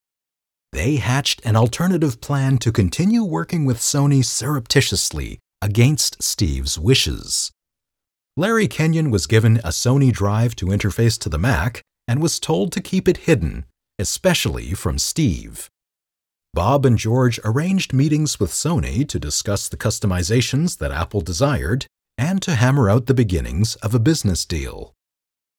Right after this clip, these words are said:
This dual strategy entailed frequent meetings with both Alps and Sony,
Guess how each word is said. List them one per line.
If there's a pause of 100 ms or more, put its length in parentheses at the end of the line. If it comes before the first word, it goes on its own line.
(140)
This
dual
strategy
entailed
frequent
meetings
with
both
Alps (100)
and
Sony,